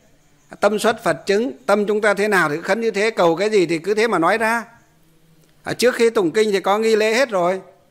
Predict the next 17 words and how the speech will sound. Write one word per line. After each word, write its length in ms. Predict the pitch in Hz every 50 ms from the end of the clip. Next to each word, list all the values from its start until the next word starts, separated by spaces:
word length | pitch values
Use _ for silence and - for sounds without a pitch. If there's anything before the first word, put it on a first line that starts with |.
| _ _ _ _ _ _ _ _ _ _ _ _ _ _ _ _ _ _
Chúng 140 | - 190 226
ta 160 | 214 208 208
vào, 260 | 202 208 190 175 165
chúng 140 | 160 190 208
ta 100 | 208 220
thì 80 | 202 185
vái 240 | 160 175 180 208 226
Phật 200 | 208 202 175 - 190 190
ba 200 | 190 190 202 190
vái 220 | 190 196 202 220
xong 120 | 233 220
bắt 120 | 208 208 208
đầu 100 | 208 175
vào 200 | 160 175 165 160
tụng 200 | 160 196 160 147
kinh 220 | - 214 220 208
chứ. 140 | 202 202 202